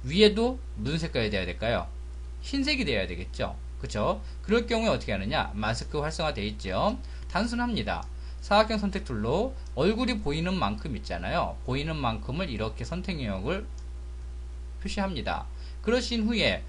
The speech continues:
이 마스크에다가 단순하게 Alt 딜리트, Alt 딜리트는 뭐죠? 지금 정경색을 칠하는 거예요. 그럼 흰색이 칠해진다는 얘기네요. 한번 Alt 딜리트 한번 눌러볼까요?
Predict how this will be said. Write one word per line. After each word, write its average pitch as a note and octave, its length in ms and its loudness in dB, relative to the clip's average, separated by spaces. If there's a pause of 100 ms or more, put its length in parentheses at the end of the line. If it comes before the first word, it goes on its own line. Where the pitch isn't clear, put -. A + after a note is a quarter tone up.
(200)
이 G#3+ 160 4
마스크에다가 D#3 880 2 (100)
단순하게 G3+ 540 2
Alt D#3+ 380 2
딜리트, C3 520 -2 (160)
Alt E3 280 0
딜리트는 D3+ 400 -2
뭐죠? E3 440 2 (320)
지금 E3 320 -2
정경색을 F#3 540 2
칠하는 A2+ 300 -2
거예요. F2+ 160 -2
그럼 E3 160 -2
흰색이 C#4 320 0
칠해진다는 D3 420 -2
얘기네요. G2 560 0 (220)
한번 G#3 280 2
Alt F3 500 0
딜리트 B2+ 320 -2
한번 C3+ 160 -2
눌러볼까요? A2+ 680 2